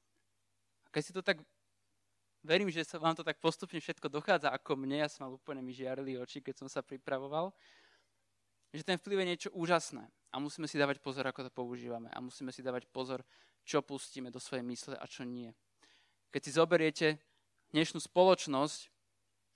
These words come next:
tak žiaľ je to veľmi kritické. Eh, je dnes trendom, že každá pravda je pravda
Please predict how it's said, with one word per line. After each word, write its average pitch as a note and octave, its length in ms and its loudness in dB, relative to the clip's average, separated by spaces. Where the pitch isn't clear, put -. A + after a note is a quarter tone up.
tak C#3+ 240 6
žiaľ D#3+ 480 8
je D3 160 8
to D3 480 6
veľmi D#3+ 240 8
kritické. D3 760 0
Eh, C#3+ 380 10
je D#3 240 2
dnes D#3 240 0
trendom, D#3+ 480 4
že C#3+ 160 6
každá D3+ 480 6
pravda C#3 400 8
je C#3 160 6
pravda C3 560 4